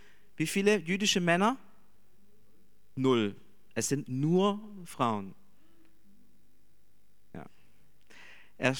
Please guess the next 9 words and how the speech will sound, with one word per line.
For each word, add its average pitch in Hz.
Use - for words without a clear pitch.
also, 110
anzahlmäßig 113
nur, 107
nur 107
Frauen. 87
Ja. -
Nicht 170
wertend. -
Ähm, 120